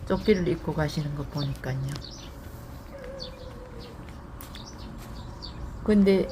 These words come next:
이 나무는 세월이 갈수록 더 푸르고 짙어지고, 또 오늘 이렇게 지나면서 보니까 굉장히 고목으로 된 벚꽃에는 그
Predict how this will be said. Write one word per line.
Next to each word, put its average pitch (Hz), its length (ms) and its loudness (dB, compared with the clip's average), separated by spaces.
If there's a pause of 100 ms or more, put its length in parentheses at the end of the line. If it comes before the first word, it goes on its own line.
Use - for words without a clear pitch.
이 190 260 10
나무는 220 760 12
세월이 233 500 8
갈수록 202 640 6
더 196 440 8
푸르고 175 720 8 (360)
짙어지고, 175 920 6 (2000)
또 185 360 6 (440)
오늘 240 300 10
이렇게 185 360 8
지나면서 233 600 8
보니까 170 480 6 (1700)
굉장히 208 460 10
고목으로 277 1000 12
된 180 240 8
벚꽃에는 165 880 6 (560)
그 180 220 4